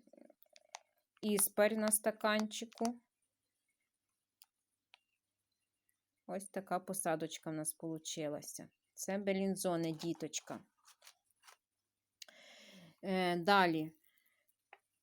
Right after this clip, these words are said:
Це в нас сінголо біла, яка не хотіла рости зовсім.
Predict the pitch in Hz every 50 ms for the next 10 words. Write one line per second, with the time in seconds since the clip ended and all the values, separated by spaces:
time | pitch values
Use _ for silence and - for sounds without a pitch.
0 | _ - - - - 220 214 214 208 208 196 190 185 185 - - - - - _
1 | _ _ _ _ _ _ _ _ _ - - _ _ - - - - - - _
2 | - - - - _ _ _ _ _ _ - _ _ _ _ _ _ _ _ _
3 | - - - - - 214 202 190 185 185 170 160 196 208 214 220 233 247 254 247
4 | - _ _ _ _ _ _ _ _ _ _ _ _ - 233 220 233 247 240 240
5 | 233 233 233 226 233 233 - - 214 208 208 - 214 214 214 208 208 - - -
6 | 226 226 214 214 202 196 202 196 196 - - - 214 208 202 196 - 202 202 202
7 | 196 190 196 - - - 196 190 196 196 196